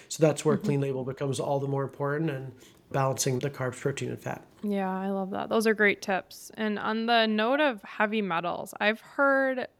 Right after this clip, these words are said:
Speaker 2: I was perhaps talking to the wrong person once, and <laughs> I was talking about how heavy metals are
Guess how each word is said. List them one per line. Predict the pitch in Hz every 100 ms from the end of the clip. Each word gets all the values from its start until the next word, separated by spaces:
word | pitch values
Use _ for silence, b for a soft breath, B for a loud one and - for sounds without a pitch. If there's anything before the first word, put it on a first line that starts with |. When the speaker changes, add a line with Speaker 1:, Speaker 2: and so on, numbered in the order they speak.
| _ _ _ _
Speaker 2:
I | - - _ - B B B B B
was | 220
perhaps | - - 233 285 285 -
talking | 208 196 190 185
to | 202 180
the | 180 175
wrong | 180 175
person | 185 185 175 - 190 196
once, | 196 208 - - 214
and | 208 202 190 208 - B B B
<laughs> | B - -
I | 240 240 240
was | 233 226 -
talking | 226 214 220
about | 208 202 190 -
how | 208 190 190 190
heavy | 196 190
metals | 196 214 208 202 196
are | - 185 185 180 185